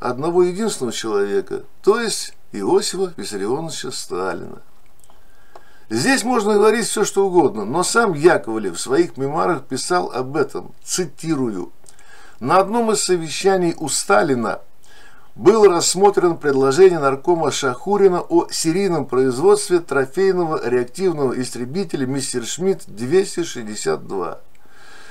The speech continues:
В ходе обсуждения Сталин спросил, знаком ли я с этим самолётом и каково моё мнение.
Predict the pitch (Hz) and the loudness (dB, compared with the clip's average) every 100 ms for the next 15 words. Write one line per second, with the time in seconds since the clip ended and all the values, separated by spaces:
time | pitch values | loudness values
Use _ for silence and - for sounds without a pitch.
0 | - - 220 254 240 - 185 214 190 135 | -14 -4 0 2 2 0 -2 0 0 0
1 | 127 139 131 123 113 - 202 214 214 - | 2 4 4 2 0 0 2 2 0 0
2 | 214 208 - 165 151 131 113 123 151 151 | 2 2 0 -2 -2 -2 -2 -2 -2 2
3 | 208 202 185 175 - 185 185 180 - 180 | 2 6 6 6 6 2 2 -2 -2 -2
4 | 175 127 120 113 107 107 151 139 156 - | 0 2 2 0 -6 -6 -6 -6 -4 -2
5 | 147 180 214 127 127 160 160 113 110 101 | 2 4 2 0 0 0 0 -2 -2 -2
6 | 95 85 | -4 -8